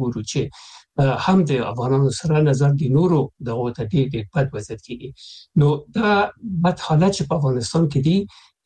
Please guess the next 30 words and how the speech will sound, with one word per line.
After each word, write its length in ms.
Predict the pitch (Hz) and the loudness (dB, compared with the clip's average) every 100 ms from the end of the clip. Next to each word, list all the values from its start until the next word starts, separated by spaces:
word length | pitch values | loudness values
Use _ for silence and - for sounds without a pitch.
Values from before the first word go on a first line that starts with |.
| 160 | -4
دا 340 | 185 156 156 - 160 | 0 2 2 -2 -6
تر 120 | - 147 | 0 0
اوسه 220 | - 190 170 | 2 0 0
چې، 120 | 185 170 - - 165 127 120 113 | 0 0 -2 -2 0 0 -2 0
دوی 160 | 185 151 151 139 | 2 2 2 -2
مواجه 380 | - 131 131 110 - | -4 -2 -2 -2 -2
شوي 200 | 180 185 | 0 2
دي 60 | 165 | 2
او 80 | 139 | 2
دغه، 360 | 143 160 160 170 - _ _ _ - 190 156 143 - 139 | 2 2 2 0 -2 _ _ _ -4 0 2 2 0 2
آمار 240 | 143 185 190 | 4 4 2
چې 80 | 175 147 | 0 2
ما 80 | 131 127 | 0 0
واخیستل، 420 | 135 139 - 135 113 | -2 -2 -2 -2 0
دوه 80 | 131 | 0
اعشاریه 340 | 110 135 131 120 | 0 0 0 0
یو 80 | |
میلیونه 400 | 127 120 131 180 165 | 0 0 2 4 2
د 60 | 139 - | 0 -4
طالبانو 480 | 127 117 143 165 147 135 | -6 -2 2 2 2 -2
په 60 | |
دې 100 | 120 120 | -6 -4
درې 100 | 123 | -2
نیم 140 | 135 123 143 | -2 -2 0
کالو 200 | 170 170 | 2 2
کې 240 | 139 143 127 | 2 0 0
بیا 100 | 131 | -2
اته 160 | 143 180 | -2 2
میلیونه 400 | 170 139 151 139 127 | 2 4 2 2 0
عمومي، 360 | 117 123 175 | 0 2 2